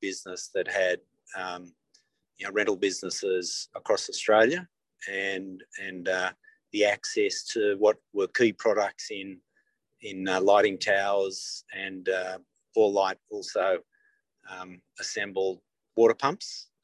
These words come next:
uh, for dewatering, and also, uh, um, uh, distributed the F G Wilson generator range. So that was step one or step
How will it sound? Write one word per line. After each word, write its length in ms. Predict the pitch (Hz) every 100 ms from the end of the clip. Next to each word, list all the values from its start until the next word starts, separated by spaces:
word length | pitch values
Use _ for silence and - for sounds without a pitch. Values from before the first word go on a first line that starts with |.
| 95
uh, 120 | 92
for 100 | -
dewatering, 640 | 90 98 95 107 - 165 196 _ -
and 120 | 98
also, 500 | 98 95 - 101 92 95
uh, 300 | 92 90 95 _ _ _ _ _
um, 220 | 92 87 - _ _ _
uh, 120 | 95 95
distributed 520 | 92 - 104 95 92
the 120 | 87 95
F 120 | -
G 160 | 104
Wilson 540 | 92 95 92 104 92 92
generator 480 | - 101 101 95 92
range. 400 | 90 - - - _ _ _ _ _ _ _ _ _ -
So 180 | - -
that 180 | 113 123
was 260 | 101 92 -
step 280 | - - -
one 300 | 107 104 104 - _ _ _ _ _
or 80 | 95
step 260 | - -